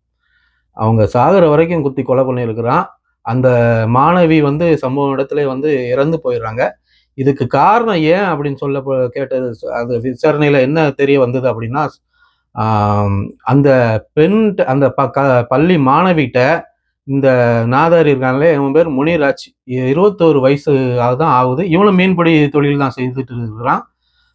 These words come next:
ஆ, இவன் வந்து பல நாளாட்டு அந்த மாணவிகிட்ட வந்து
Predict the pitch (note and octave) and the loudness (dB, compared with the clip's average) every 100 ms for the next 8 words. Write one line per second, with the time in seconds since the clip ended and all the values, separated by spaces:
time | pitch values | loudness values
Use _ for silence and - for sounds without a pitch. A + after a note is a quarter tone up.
0 | _ B2 A#2+ A#2+ C3 F#3 G3 F3+ A3 - | _ 0 2 2 4 4 4 4 2 2
1 | D3+ F#3+ G#3+ D#3+ D#3+ G3 F#3 D3 G3 F#3+ | 0 2 2 2 2 4 2 0 -2 0
2 | E3 D3 D3 C#3 B2+ B2 A#2+ C3 D#3+ F3 | 0 0 -2 0 0 -2 -4 -4 -2 -2
3 | D3 C#3+ C#3 C#3 E3+ D#3+ C3+ A#2+ | -6 -4 -4 -4 -4 -2 -2 -4